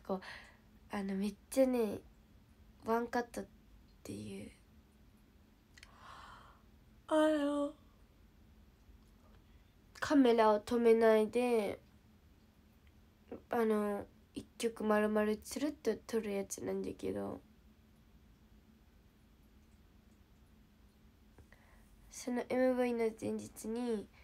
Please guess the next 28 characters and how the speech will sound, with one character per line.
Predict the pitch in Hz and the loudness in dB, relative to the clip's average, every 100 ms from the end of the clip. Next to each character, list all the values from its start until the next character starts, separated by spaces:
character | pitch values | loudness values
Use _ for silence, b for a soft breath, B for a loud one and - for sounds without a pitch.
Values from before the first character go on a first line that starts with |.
| b b - | b b -6
夜 | 240 254 247 | 0 4 4
ま | 226 208 | 4 0
で、 | 202 214 202 - | 0 -2 -4 -8
ま | - | -4
あ、 | 202 | 0
練 | 220 | 2
習 | 214 233 | 2 -2
し | |
た | 240 | -2
ん | 214 | -2
で | |
す | 196 | -4
よ、 | 190 | -2
み | 196 | 0
ん | 196 | 0
な | 196 | -2
で。 | 185 | -4
で、 | - B B B - | -8 B B B -20
結 | - 226 254 | -14 -8 -6
局 | 240 - 226 | -6 -4 -4
な | 214 | -4
ん | |
か | - - | -8 -4
踊 | 220 233 | 0 6
れ | 277 277 | 6 6
な | 277 | 4
い | |
っ | 262 | 2